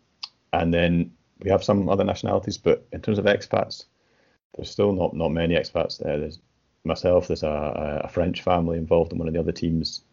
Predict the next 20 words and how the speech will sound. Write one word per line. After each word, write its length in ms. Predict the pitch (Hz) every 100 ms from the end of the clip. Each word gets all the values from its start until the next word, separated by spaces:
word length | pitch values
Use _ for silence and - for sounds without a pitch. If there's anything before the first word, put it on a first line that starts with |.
| -
Uh, 360 | 76 71 69
there's 280 | 67 76 69
a 220 | 73 69 69
Spanish 380 | - 80 80
family 300 | - 80 78
involved 360 | 78 78 78 78
in 60 | 80
one 100 | 78
of 60 |
the 60 | 76
other 100 | 76
teams. 380 | 80 73 - - _ _ _ _ - - -
Uh, 200 | - -
and, 240 | - - -
and, 180 | - - _ -
and 160 | 78 71
that's 160 | 67
about 160 | 85 78
it, 120 | 76
really. 180 | 80